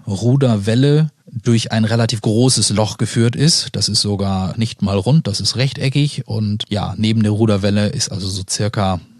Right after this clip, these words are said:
naja, so ein halber Meter Platz in alle Richtungen. Und darüber, quasi zwischen der Außenhaut und der Rudermaschine, gibt es dann noch einen Bereich, in dem man sich dann aufhalten könnte.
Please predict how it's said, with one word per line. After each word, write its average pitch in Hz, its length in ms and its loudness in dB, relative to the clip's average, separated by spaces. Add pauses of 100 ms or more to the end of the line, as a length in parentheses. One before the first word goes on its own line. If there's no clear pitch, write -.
(140)
naja, 104 420 -8 (100)
so - 120 -6
ein - 120 -6
halber 101 300 0
Meter 98 320 -2
Platz - 340 -6
in 113 140 -8
alle 107 220 -6
Richtungen. - 380 -8 (500)
Und 113 240 -4
darüber, 170 840 4 (880)
quasi 98 600 -4
zwischen 156 720 2
der 98 240 -4
Außenhaut 131 840 2
und 170 280 4
der 131 100 4
Rudermaschine, 123 760 2
gibt 120 240 -4
es 107 120 -4
dann 110 160 0
noch 123 160 0
einen 107 300 -2
Bereich, 101 500 -2 (540)
in 110 160 -2
dem 107 140 2
man 110 160 4
sich 113 160 -4
dann 95 160 -4
aufhalten 95 520 -2
könnte. - 400 -4